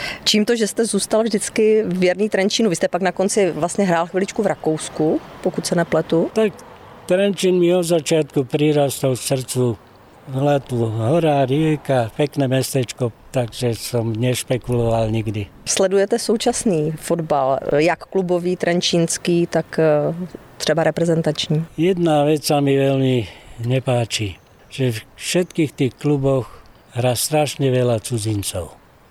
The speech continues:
Speaker 2: A to podľa mňa je pre slovenský futbal veľká, veľká chyba, že nevyrastajú ďalší mladí chlapci.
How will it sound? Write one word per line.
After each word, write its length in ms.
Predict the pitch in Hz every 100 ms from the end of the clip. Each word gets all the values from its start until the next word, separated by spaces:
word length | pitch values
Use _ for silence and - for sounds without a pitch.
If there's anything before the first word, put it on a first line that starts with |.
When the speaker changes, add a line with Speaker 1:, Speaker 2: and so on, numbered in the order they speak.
| -
Speaker 2:
A 80 | 120
to 240 | - 139
podľa 320 | 139 151 147
mňa 180 | 135 135
je 160 | 135 135
pre 340 | 123 - 131 127 127 120 117 101 - - -
slovenský 600 | - 135 147 143 123 135
futbal 720 | - 139 127 127 123 120 113 104 131 107
veľká, 640 | 120 135 139 - 127 123
veľká 400 | 120 131 - 120
chyba, 400 | - 127 117 98 - - - - -
že 240 | 120 123
nevyrastajú 880 | 123 147 165 156 139 - 139 135 123
ďalší 480 | 113 131 135 - 123
mladí 560 | 123 135 135 120 113 104
chlapci. 640 | - 127 127 - 117